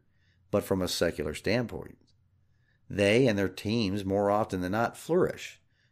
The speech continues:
and are quite successful in meeting the goals of the organizations they serve. There are also those Christ-centered servant leaders out there that are doing great things and are examples we should all emulate.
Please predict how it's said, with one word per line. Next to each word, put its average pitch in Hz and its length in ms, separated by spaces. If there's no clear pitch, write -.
and - 80
are 92 40
quite 135 320
successful 120 600
in 85 80
meeting 98 280
the 95 80
goals 101 400
of 110 100
the 113 100
organizations 95 720
they 104 140
serve. - 460
There 110 220
are - 20
also 120 260
those 107 320
Christ-centered 113 640
servant 98 300
leaders 92 240
out 95 220
there 98 180
that 98 140
are 95 60
doing 95 260
great 92 280
things 95 400
and 90 100
are 92 100
examples 95 520
we 101 100
should 95 180
all 95 300
emulate. - 520